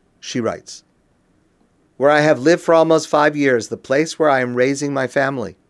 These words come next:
I drive by this spot almost every day. To see it marred by terror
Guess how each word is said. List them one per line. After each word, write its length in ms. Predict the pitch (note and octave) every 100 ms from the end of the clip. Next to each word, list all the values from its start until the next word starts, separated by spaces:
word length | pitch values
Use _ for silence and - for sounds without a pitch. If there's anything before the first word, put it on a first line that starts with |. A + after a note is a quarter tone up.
| _ _ _ _ _ _ - - -
I 120 | C#3 C#3+
drive 500 | A2 C3 D3 E3+ D3+
by 240 | D3+ D#3+
this 240 | D3 D#3+
spot 420 | - - D3 D#3+ -
almost 500 | C3 C#3+ D3+ D#3 -
every 360 | B2+ B2 B2+ D3+
day. 440 | D3+ F3 C3+ F2+ _ - _ -
To 100 | D#3+
see 460 | D3+ - A3+ A3+ C#3
it 180 | - _ _ -
marred 840 | C#3+ E3 G3+ G3 C3+ G#2+ F#2+ G2+ _ _
by 160 | A#2+ A#2+
terror 680 | - - D#3+ C#3+ G#2 F#2+